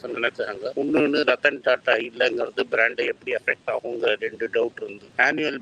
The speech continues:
பிராண்ட் சர்வே எடுத்ததுல டாட்டாஸ் தான் நம்பர் ஒன் இந்தியால அப்படிங்கிறது தெளிவாயிடுச்சு. எனக்கு என்னைக்குமே சந்தேகமே கிடையாது. But இருந்தாலும் மார்க்கெட்ல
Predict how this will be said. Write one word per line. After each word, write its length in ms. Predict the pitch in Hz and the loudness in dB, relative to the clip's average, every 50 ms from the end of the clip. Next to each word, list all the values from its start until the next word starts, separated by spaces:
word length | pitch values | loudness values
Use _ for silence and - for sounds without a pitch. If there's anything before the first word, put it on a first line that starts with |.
| 107 - | 0 2
பிராண்ட் 280 | 123 131 131 131 117 - | 2 2 2 -2 -6 -2
சர்வே 260 | - 120 117 117 120 - - 117 | -2 -2 0 2 2 4 2 2
எடுத்ததுல 520 | 117 - - - 113 107 - - 113 - - - - | 0 -2 -6 -6 -8 -8 -6 -4 -4 -4 0 2 0
டாட்டாஸ் 380 | 135 127 - - 127 - - - | 0 2 2 0 0 2 2 2
தான் 140 | - 123 117 | 2 2 2
நம்பர் 280 | 117 113 110 117 113 104 110 117 | -2 2 2 0 0 2 0 -2
ஒன் 100 | 117 110 113 - - - 120 | -2 -2 -6 -10 -14 -14 -10
இந்தியால 480 | 113 107 107 123 113 107 98 98 110 110 101 - - - | -10 -4 0 2 2 2 2 0 -2 -2 -2 -4 -6 -8
அப்படிங்கிறது 580 | 123 107 - 123 110 110 110 104 - 131 131 - - | -8 -4 -4 -4 -4 -4 -6 -4 -4 -4 -4 -2 -2
தெளிவாயிடுச்சு. 560 | 117 104 113 113 107 104 98 92 107 - - 143 123 117 | -2 0 0 2 2 2 0 0 -4 -8 -10 -6 -4 -2
எனக்கு 280 | 123 - 143 - 123 127 | 0 -2 -2 -2 -6 -6
என்னைக்குமே 420 | 117 123 131 110 123 131 127 131 123 - | -4 -6 -8 -8 -8 -6 -6 -6 -6 -6
சந்தேகமே 440 | 123 107 107 123 117 107 104 117 113 107 - | -14 -12 -6 -6 -6 -6 -6 -8 -12 -12 -12
கிடையாது. 360 | 107 - 107 107 98 95 92 - _ | -10 -8 -8 -8 -8 -10 -12 -10 _
But 160 | - 131 - - 123 | -2 -2 0 0 -6
இருந்தாலும் 480 | 120 123 127 135 131 135 143 147 127 117 117 | -4 0 0 2 2 2 0 -2 0 2 0
மார்க்கெட்ல 600 | - 131 - - 131 - - - 120 123 123 | 0 0 0 -2 -4 -4 -4 -4 -2 0 0